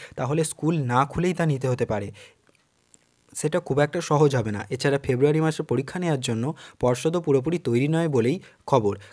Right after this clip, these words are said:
কারণ পর্ষদের সভাপতি কল্যাণময় গঙ্গোপাধ্যায় নিজে কোভিড সহ একাধিক কারণে অসুস্থ ছিলেন।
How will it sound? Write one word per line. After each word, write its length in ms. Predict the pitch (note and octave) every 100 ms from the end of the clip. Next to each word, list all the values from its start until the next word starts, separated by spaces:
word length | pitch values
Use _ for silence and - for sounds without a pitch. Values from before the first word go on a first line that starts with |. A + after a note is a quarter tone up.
| -
কারণ 240 | B2 D3
পর্ষদের 500 | D3 A#2+ A#2+ D#3+ F3
সভাপতি 520 | - C3 D3 D#3 A#2+
কল্যাণময় 520 | A2+ A#2 A#2+ D3 D#3+
গঙ্গোপাধ্যায় 680 | C#3+ A#2+ C3 D3+ C3 A#2+ A#2+
নিজে 360 | C3+ C3 C#3 E3+
কোভিড 380 | F3 A#2+ D3 D#3+
সহ 300 | - A2+ B2+
একাধিক 420 | - A#2 C#3 D#3
কারণে 300 | - C3 D#3 -
অসুস্থ 320 | D3+ D3+ -
ছিলেন। 320 | A#2+ G#2+ G2+